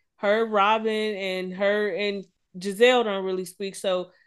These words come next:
it would make the most sense that if Wendy wants to continue on with Potomac,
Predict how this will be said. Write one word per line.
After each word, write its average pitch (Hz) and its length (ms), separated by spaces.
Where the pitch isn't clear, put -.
it 320 200
would 285 200
make 226 380
the 233 120
most 208 440
sense 196 360
that 180 200
if 175 160
Wendy 233 420
wants 208 280
to 214 100
continue 196 640
on 185 360
with 180 180
Potomac, 170 600